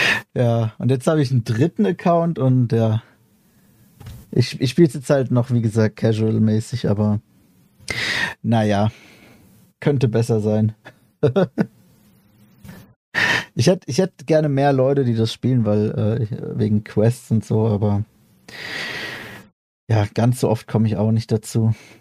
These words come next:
Ich glaub, das, ich glaub, das Schlimmste daran ist auch, dass ich oft, ähm, wenn ich mit der Freundin unterwegs bin, äh, irgendwie in irgendeiner Stadt zum Shoppen oder so, dann guck ich meistens auch voll oft aufs Handy, um, nur um Pokémon zu fangen und so.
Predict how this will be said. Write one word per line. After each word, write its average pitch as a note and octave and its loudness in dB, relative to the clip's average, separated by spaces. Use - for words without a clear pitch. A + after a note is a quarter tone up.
Ich A2+ -6
glaub, C#3 4
das, B2 -6
ich A2+ -2
glaub, C3 2
das A#2+ -6
Schlimmste D#3+ 0
daran C3 0
ist A#2+ -2
auch, A#2 0
dass A#2 -2
ich - -2
oft, - -2
ähm, G#2+ 2
wenn A2+ 0
ich A#2 0
mit G#2+ 2
der G#2 0
Freundin C3 0
unterwegs A2 0
bin, B2+ 0
äh, A#2 0
irgendwie B2 0
in A2+ 2
irgendeiner A2+ 2
Stadt B2 -4
zum A2+ 0
Shoppen - -2
oder G2+ 0
so, G#2 -2
dann G#2 -2
guck - -4
ich B2 0
meistens - 0
auch - -2
voll - -2
oft - 0
aufs A#2+ -2
Handy, A2+ 2
um, A2 2
nur A#2 4
um A2+ 2
Pokémon A2+ 0
zu - -6
fangen A#2+ 0
und A#2 2
so. B2 0